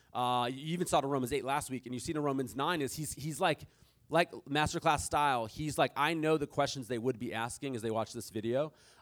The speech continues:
uh, and so I'm gonna answer them in advance." And so that's what he's doing. Uh, on Tuesday nights, I meet with a group of four guys in our church, uh, helping them understand and apply a system called, uh, uh, apply something called family systems to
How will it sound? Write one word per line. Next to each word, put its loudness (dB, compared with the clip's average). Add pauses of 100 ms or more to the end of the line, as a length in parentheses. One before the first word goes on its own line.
uh, 2
and -2
so 6
I'm 6
gonna 0
answer -2
them 0
in -2
advance." -8 (180)
And -18
so -2
that's -2
what -8
he's -8 (280)
doing. -6 (640)
Uh, 0
on -2
Tuesday 0
nights, 2
I 0
meet 0
with -2
a 0
group -2
of -10
four -2
guys 2
in -4
our -2
church, -6
uh, 0
helping 0
them -2
understand -4
and -8
apply -2
a -4
system -8
called, -2 (420)
uh, -2
uh, -4 (120)
apply 2
something -2
called -4
family -2
systems -8
to -6